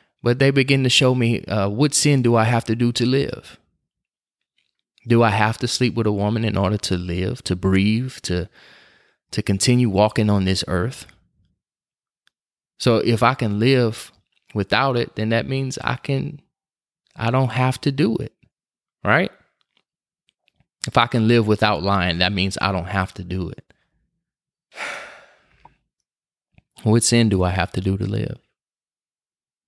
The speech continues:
That was a question that was presented to me. And I couldn't find one sin that I had to do.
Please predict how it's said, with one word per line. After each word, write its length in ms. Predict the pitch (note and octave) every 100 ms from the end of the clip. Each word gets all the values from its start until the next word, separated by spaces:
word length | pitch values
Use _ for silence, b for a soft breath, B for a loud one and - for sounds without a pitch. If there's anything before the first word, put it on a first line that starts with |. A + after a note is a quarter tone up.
| _ _ _ _ _ _ G2+
That 100 | G#2+
was 160 | G#2
a 60 | G2
question 480 | - G2+ - G2+ F2+
that 120 | F2+
was 120 | F2
presented 420 | - F2+ F2+ F#2
to 120 | - -
me. 200 | - - _ _ _ _ _ _ _ _ _ _ _ _ _ _ _ _ _ _ _ _ _ _ _ _ _ _ _ _ _ _ -
And 80 | G#2+
I 100 | G#2
couldn't 260 | C3 A2
find 340 | A2 A#2+ A2+ G#2+
one 160 | A2+
sin 240 | - A#2+ G#2
that 140 | F#2
I 60 | G2
had 240 | G#2 G2
to 80 | G#2+
do. 240 | A2 G#2+